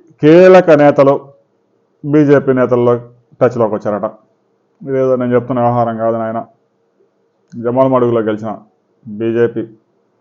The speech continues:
అగ్రనేత, ఉగ్రనేత ఆదినారాయణ రెడ్డి స్వయంగా చెప్పారు. ఇక వైసీపీలో ఉంటే ఇక జైల్లో ఊసలు లెక్క పెట్టాల్సి వచ్చింది.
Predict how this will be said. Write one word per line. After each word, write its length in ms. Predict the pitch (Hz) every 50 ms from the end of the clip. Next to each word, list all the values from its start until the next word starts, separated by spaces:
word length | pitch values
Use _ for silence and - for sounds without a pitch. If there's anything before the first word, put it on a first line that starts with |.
| _ _ _ _ _ _ _ _ _ _ -
అగ్రనేత, 540 | 120 117 117 135 143 147 151 147 147 135 - 165
ఉగ్రనేత 720 | 170 160 135 127 117 113 131 123 120 123 120 110 - 117 113 - - - _ _ _ _ _ _ _ _ _ _ _ _ _ _ _ _ _ _ _ _ _ -
ఆదినారాయణ 540 | 127 131 143 139 131 123 117 113 113 110 110
రెడ్డి 200 | 110 110 113 110
స్వయంగా 340 | - 120 117 117 117 113 110
చెప్పారు. 420 | 107 101 92 - 104 98 104 - - _ _ _ _ _ _ _ _ _ _ _ _ _ _ _ _ _ _ _ _ _ _ _ _ _ _ -
ఇక 100 | 135 143
వైసీపీలో 640 | 147 151 156 170 160 175 185 160 180 175 165 156 151
ఉంటే 340 | 151 135 151 156 - - - _ _ _ _ _ _ _ - 143 135
ఇక 140 | 131 135 127 117 104 - _ _ _ -
జైల్లో 440 | 131 117 139 143 156 160 151 143 131
ఊసలు 400 | 101 - 127 139 139 139 143 135
లెక్క 220 | 127 120 117 117 117
పెట్టాల్సి 420 | 110 110 110 107 110 104 - 110
వచ్చింది. 220 | 101 101 107 -